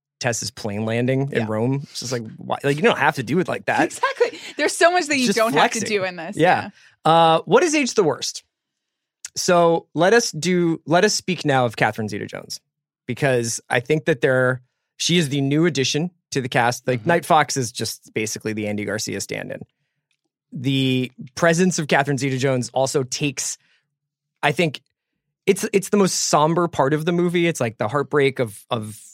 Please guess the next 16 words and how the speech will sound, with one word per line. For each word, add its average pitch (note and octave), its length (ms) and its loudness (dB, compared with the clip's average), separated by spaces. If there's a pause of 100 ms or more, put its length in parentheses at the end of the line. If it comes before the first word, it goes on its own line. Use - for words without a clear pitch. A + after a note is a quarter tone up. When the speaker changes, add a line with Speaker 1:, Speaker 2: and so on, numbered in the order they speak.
(100)
Speaker 1:
Rusty B2+ 260 -2
leaving D#3 320 0
her. C#3+ 460 2 (240)
She's C#3 240 -4
pursuing D#3 500 0
them. C#3+ 280 2
She's B2 200 -4
getting B2 200 0
in A2+ 80 -2
the A2 60 -4
way C#3 240 2
of B2+ 140 0
them B2 180 2
being, A#2+ 300 -2
like, A2+ 240 -4
great, C3 380 0